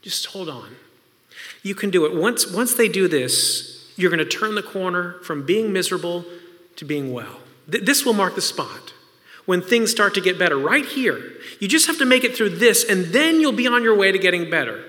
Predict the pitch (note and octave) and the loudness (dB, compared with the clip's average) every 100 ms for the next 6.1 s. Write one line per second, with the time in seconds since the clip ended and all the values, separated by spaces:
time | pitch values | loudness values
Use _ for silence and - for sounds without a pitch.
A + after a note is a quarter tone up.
0 | - - _ _ _ _ _ _ _ _ | -20 -20 _ _ _ _ _ _ _ _
1 | _ _ _ _ _ - E3+ E3 E3 D#3 | _ _ _ _ _ -14 -10 -6 -4 -4
2 | - C#3+ C#3+ D3 C#3+ F3 E3 - E3+ D#3 | -2 -2 -2 -4 -4 -4 -6 -6 -4 -4
3 | D#3+ - D3+ C#3+ C#3+ C3+ A#2+ D#3 E3+ D3+ | -6 -8 -4 -2 -2 -4 -4 -6 -6 -6
4 | F#3 G2 - - - - _ D#3+ D#3+ G3 | -6 -8 -12 -14 -14 -20 _ -8 -4 -4
5 | F#3 - E3 E3+ E3 D#3 D#3+ D#3 D3+ D#3 | -6 -12 -14 -12 -12 -10 -8 -8 -6 -6
6 | D3+ | -8